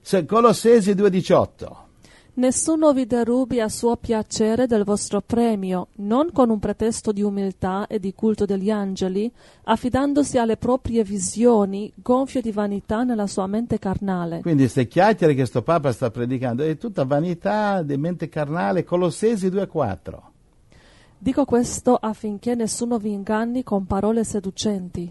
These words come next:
Speaker 1: Matteo ventiquattro, ventiquattro e venticinque, qui c'è una fotografia del Papa.
Speaker 2: Perché sorgeranno falsi cristi e falsi profeti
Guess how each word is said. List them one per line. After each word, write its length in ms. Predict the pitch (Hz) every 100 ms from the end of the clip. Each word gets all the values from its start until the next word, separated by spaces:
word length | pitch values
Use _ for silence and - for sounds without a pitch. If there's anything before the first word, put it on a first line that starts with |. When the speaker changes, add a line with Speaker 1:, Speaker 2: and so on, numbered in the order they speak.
| -
Speaker 1:
Matteo 420 | 127 156 - 202
ventiquattro, 840 | 196 180 180 185 208 190 214 220 -
ventiquattro 720 | 151 160 151 190 208 190 175
e 140 | - 180
venticinque, 920 | 202 185 196 185 220 208 156 165 143
qui 180 | - 185
c'è 100 | 185
una 100 | 160
fotografia 580 | 156 170 165 165 180 175
del 160 | 175
Papa. 400 | - 139 101 - - - -
Speaker 2:
Perché 320 | 240 247 247
sorgeranno 680 | 214 247 226 247 285 285 269
falsi 400 | 254 254 254 254
cristi 440 | 247 262 262 247
e 60 | 233
falsi 400 | 247 262 - 240
profeti 680 | - 208 247 220 - 175